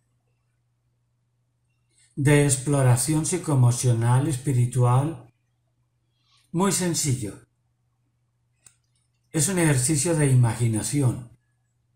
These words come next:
pensamientos,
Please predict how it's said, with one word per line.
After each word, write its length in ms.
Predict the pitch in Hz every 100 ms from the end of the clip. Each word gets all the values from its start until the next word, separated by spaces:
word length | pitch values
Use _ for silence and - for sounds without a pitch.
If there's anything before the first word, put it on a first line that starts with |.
| _ _ _ _ _ _ _ - _ _ _ _ _ _ _
pensamientos, 1300 | 151 139 131 131 120 151 143 123 113 95 - -